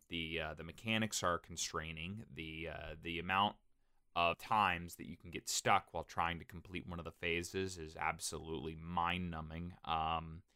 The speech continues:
if anything, this is gonna ca-, pa-, cause people to tune out. Yeah,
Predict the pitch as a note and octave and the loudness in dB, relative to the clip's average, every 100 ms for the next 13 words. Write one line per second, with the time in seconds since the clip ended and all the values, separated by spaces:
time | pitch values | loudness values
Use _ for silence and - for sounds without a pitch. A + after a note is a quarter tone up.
0 | _ _ _ - G#2 A2 D3 B2 F#2 F2 | _ _ _ -2 2 4 4 4 0 0
1 | F#2 F2 F2+ E2+ - - G#2+ A2 - D#3+ | -4 -2 -2 0 -2 -4 2 2 8 12
2 | E3+ C#3 - D#3+ A#2 - - C#3+ B2 F#2+ | 12 12 4 0 -2 -4 -2 2 6 6
3 | - B2+ D3+ | 4 8 10